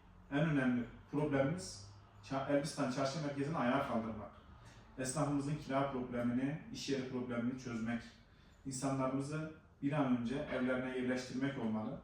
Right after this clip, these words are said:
Elbistan'ın çılgın projelere ihtiyacı yok. İlk önce esnafımızı, vatandaşlarımızı evine ekmek götürmesini sağlamak ve başımızı sokacak bir ev bulmalarını sağlamak.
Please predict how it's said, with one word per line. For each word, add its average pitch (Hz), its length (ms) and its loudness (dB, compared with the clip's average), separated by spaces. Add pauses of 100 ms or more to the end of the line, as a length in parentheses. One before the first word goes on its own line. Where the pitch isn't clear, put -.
(140)
Elbistan'ın 135 600 -2 (420)
çılgın 135 380 -4
projelere 113 480 -2
ihtiyacı 131 380 0
yok. 180 100 -4 (480)
İlk 143 180 -6
önce 127 200 0
esnafımızı, 135 800 0 (220)
vatandaşlarımızı 131 1040 0 (120)
evine 147 220 2
ekmek 139 360 -2
götürmesini 160 520 0
sağlamak 160 480 0 (480)
ve 139 140 -2
başımızı 156 320 0
sokacak 139 520 -2
bir 139 80 -2
ev 139 240 2
bulmalarını 107 440 -4
sağlamak. - 440 -10